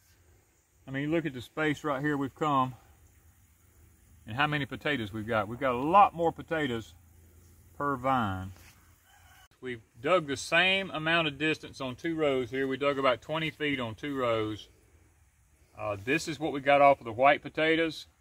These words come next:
and this is what we got off the reds. Um, one thing we did notice is where the grass was real heavy at,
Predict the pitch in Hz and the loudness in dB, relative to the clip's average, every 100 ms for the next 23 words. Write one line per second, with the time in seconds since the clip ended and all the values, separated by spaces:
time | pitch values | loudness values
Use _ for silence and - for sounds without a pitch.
0 | _ _ _ _ 123 101 120 127 131 131 | _ _ _ _ -18 -6 -4 -4 -6 -10
1 | 131 123 123 123 120 117 113 107 95 92 | -8 -2 2 2 2 -4 -6 -2 -2 -6
2 | 92 - - _ _ _ 104 107 107 101 | -12 -18 -20 _ _ _ -12 -6 -4 -6
3 | 98 _ _ _ _ _ _ _ - 127 | -8 _ _ _ _ _ _ _ -2 4
4 | 185 214 220 190 165 143 180 175 185 202 | 4 4 2 4 2 6 4 8 8 8
5 | 214 - - - 143 131 180 156 123 147 | 2 -4 -14 -12 -10 0 2 2 0 4
6 | 165 180 - 160 147 170 151 175 175 170 | 6 6 4 -10 -4 -2 0 0 0 2
7 | 175 180 165 | 6 6 6